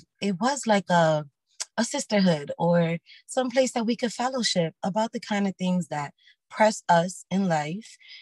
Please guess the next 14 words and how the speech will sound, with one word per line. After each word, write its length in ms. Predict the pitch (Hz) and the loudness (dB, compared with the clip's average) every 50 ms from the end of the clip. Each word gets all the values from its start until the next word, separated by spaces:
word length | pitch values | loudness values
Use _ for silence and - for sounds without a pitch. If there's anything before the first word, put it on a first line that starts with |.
| _ _ - | _ _ 2
and, 320 | 185 196 196 190 190 190 | 4 4 6 6 6 6
um, 300 | 180 175 170 170 170 165 - _ _ _ _ | 6 6 6 4 2 0 -4 _ _ _ _
how 220 | - - 247 262 | -6 -2 -2 0
to 120 | 277 269 - | 2 2 2
overcome 580 | - 214 226 202 220 214 - - 226 247 262 208 | 2 0 0 0 -6 -6 -4 -6 -6 -6 -4 -4
them. 400 | 165 143 135 131 131 175 170 - _ _ - - - - _ _ | -6 -6 -6 -6 -8 -8 -10 -12 _ _ -20 -20 -20 -20 _ _
Uh, 160 | 185 185 180 | 0 0 2
one 260 | - - 170 196 220 | 2 2 2 4 4
of 120 | 214 180 196 | 4 4 4
my 160 | 190 165 160 | 2 2 0
hardest, 760 | - - - 196 196 196 196 175 196 190 185 - - - - - _ _ _ _ _ _ _ _ | -2 -4 0 2 2 2 2 0 -2 -4 -4 -8 -12 -16 -20 -20 _ _ _ _ _ _ _ _
uh, 220 | 170 175 175 165 160 - | 2 4 4 4 2 2
realizations 880 | 165 175 190 190 175 170 151 165 170 180 175 - 208 196 202 214 - - - - - - _ - | 2 2 2 2 0 -2 -2 -2 -2 -2 -2 -2 -4 -6 -8 -10 -14 -20 -20 -20 -20 -20 _ -6
was 640 | 156 160 180 170 165 156 151 147 143 156 - - | 2 4 6 8 8 6 6 2 -2 -8 -10 -14